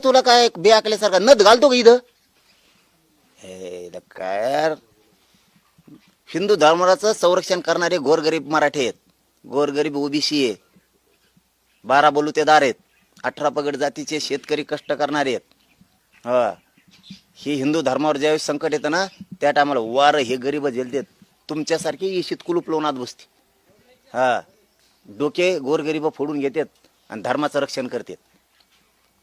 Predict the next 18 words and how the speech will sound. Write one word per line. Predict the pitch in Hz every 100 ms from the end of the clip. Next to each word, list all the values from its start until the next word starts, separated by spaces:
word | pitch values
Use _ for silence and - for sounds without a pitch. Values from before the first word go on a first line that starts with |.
| _ _ _ _ _ _ _ _ _ _ -
तो | 170
यासारखे | 160 165 147
नाही | 180
करीत. | 165 156 110 _ - - - - - - - -
तुला | 262 302
घेणंच | 185 127 165 262 277
काय | 294
होतं | 262 233
मला | 254 254
काहीच | 254 254
कळत | 247 233
नाही | 247
भाऊ. | 226 240 _ - _ _ _ _ _ -
तुला | 214
कधी | 233 196
बोललो | 196 214
का | 185
मी? | 180